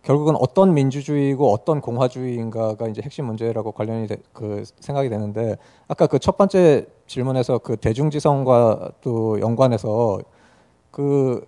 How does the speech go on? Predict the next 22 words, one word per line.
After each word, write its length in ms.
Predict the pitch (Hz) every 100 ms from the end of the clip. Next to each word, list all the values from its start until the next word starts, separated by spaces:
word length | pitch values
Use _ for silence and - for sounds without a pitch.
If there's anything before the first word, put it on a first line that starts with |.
| _
민주주의 580 | 127 147 165 202 196 185
자체에 420 | 117 - 190 185
대해서 600 | 180 175 160 156 147 127
뭐 280 | 123 131 120
근본적인 480 | - 131 170 175 147
비판부터 680 | 127 - 131 117 - 113 110
내지는 360 | 110 127 127 127
회의, 280 | 170 151 143
그러니까 200 | _ 131
플라톤 400 | 120 - 180 175
이래로 420 | 143 127 123 110 - _ _ _ _ _
그 240 | - 131 123
아까도 300 | 127 160 143
계속 220 | 127 123
강조하셨지만 600 | - 117 123 120 - 120
그 120 | - 113
대중이 800 | - 120 151 170 160 151 143 127
중심이 340 | 123 117 135
되는 300 | 127 123 117
그 260 | - 123 113
우민화되는 800 | 123 135 156 151 131 131 123 107
우중 560 | 113 117 139 143 131